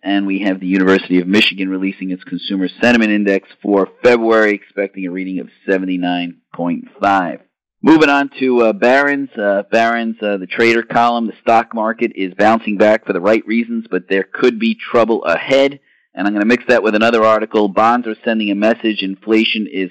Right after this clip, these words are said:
coming." And, uh, we'll talk about what Barron's, uh, is, uh, is worried about. Uh, but first, starting with, uh, with last week. Uh, last week we saw markets rebound, uh,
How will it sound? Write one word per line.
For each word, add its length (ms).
coming." 480
And, 440
uh, 360
we'll 140
talk 300
about 320
what 200
Barron's, 480
uh, 360
is, 320
uh, 240
is 220
worried 420
about. 460
Uh, 200
but 180
first, 240
starting 380
with, 260
uh, 260
with 200
last 400
week. 340
Uh, 240
last 320
week 160
we 160
saw 160
markets 480
rebound, 560
uh, 160